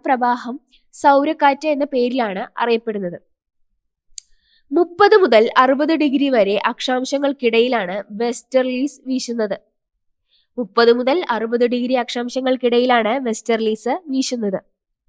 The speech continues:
വർഷം മുഴുവനും ഒരേ ദിശയിൽ വീശുന്ന വാദങ്ങൾ അറിയപ്പെടുന്നത് ആഗോളവാദങ്ങൾ അഥവാ സ്ഥിരവാദങ്ങൾ എന്നാണ്. വർഷം മുഴുവനും ഒരേ ദിശയിൽ വീശുന്ന വാദങ്ങൾ അറിയപ്പെടുന്ന പേരാണ്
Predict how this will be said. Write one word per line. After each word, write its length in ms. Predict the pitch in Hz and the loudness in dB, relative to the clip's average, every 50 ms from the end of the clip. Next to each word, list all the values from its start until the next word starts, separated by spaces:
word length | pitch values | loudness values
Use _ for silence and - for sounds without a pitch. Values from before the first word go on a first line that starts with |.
| _ _ _ _ _ _ _ _ _ _ _ _ - _ _ | _ _ _ _ _ _ _ _ _ _ _ _ -20 _ _
വർഷം 400 | 302 339 339 330 - 415 392 370 | 6 6 6 6 2 0 0 2
മുഴുവനും 460 | 415 381 311 285 269 247 220 269 285 - | 2 2 4 4 4 4 4 4 2 2
ഒരേ 260 | - 269 269 285 302 | 2 4 4 4 4
ദിശയിൽ 400 | 311 294 285 285 302 294 302 311 | 2 0 -2 -2 -2 -2 -2 -2
വീശുന്ന 360 | 285 277 269 262 - 262 269 269 | -2 -2 -4 -4 -4 -4 -4 -2
വാദങ്ങൾ 540 | 262 254 247 240 226 226 240 262 277 277 - - | 0 0 2 2 0 0 -2 -2 -2 -2 0 -2
അറിയപ്പെടുന്നത് 680 | 233 220 220 226 226 226 226 214 202 185 180 196 214 - - 214 | 0 2 0 0 0 -2 -6 -6 -4 -4 -4 -4 -6 -4 -2 2
ആഗോളവാദങ്ങൾ 1080 | 220 220 226 240 240 233 254 254 247 247 262 269 254 240 220 202 202 202 214 247 - - | 2 4 4 2 2 2 2 2 2 2 2 2 0 0 0 -2 -4 -4 -4 -6 -6 -6
അഥവാ 320 | - 220 202 202 190 185 220 | -8 -6 -6 -6 -6 -6 -6
സ്ഥിരവാദങ്ങൾ 960 | - - - _ _ 262 262 277 285 285 277 233 196 185 185 185 208 208 214 | -8 -10 -14 _ _ -8 -4 -4 -2 0 0 -2 -2 -2 -4 -8 -6 -6 -6
എന്നാണ്. 300 | 214 214 208 185 170 151 _ _ _ _ - | -6 -6 -8 -10 -10 -10 _ _ _ _ 2
വർഷം 360 | 240 233 247 247 - 262 262 | 2 2 2 2 0 -2 0
മുഴുവനും 500 | 262 247 240 233 240 233 254 311 330 - - | 2 2 2 2 2 0 0 -2 -2 -2 -2
ഒരേ 260 | 247 233 247 262 294 | 0 2 2 2 2
ദിശയിൽ 380 | 262 285 285 - 277 269 277 269 | 0 -2 -4 -4 -4 -2 -2 -2
വീശുന്ന 340 | 262 262 262 - 262 269 | -2 -4 -4 -6 -6 -4
വാദങ്ങൾ 560 | 269 262 240 233 226 220 247 254 240 233 247 - | -2 0 2 2 0 0 -2 -4 -4 -4 -4 -4
അറിയപ്പെടുന്ന 540 | - 240 226 240 240 226 - 247 233 240 262 - | -4 -2 0 0 0 0 0 -2 -2 -2 -4 -2
പേരാണ് 540 | 247 233 226 233 254 262 247 220 196 196 - | -2 -2 0 2 2 2 2 2 0 -4 -6